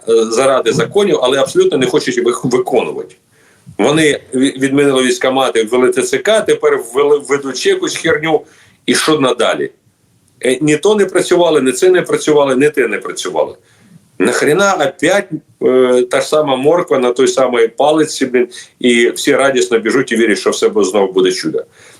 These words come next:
Те, що дали спроможність військових за частин займатися безпосередньо крутингом, ну, добре. З одної сторони, воно добре, і, можливо, воно якийсь ефект дасть. А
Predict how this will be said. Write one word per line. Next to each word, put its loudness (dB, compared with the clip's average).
Те, 2
що 0
дали 0
спроможність -2
військових 0
за 0
частин 0
займатися 0
безпосередньо 0
крутингом, -2
ну, 0
добре. 0
З -4
одної 2
сторони, 0
воно 0
добре, 0
і, 0
можливо, 2
воно 2
якийсь -2
ефект -2
дасть. -4
А 2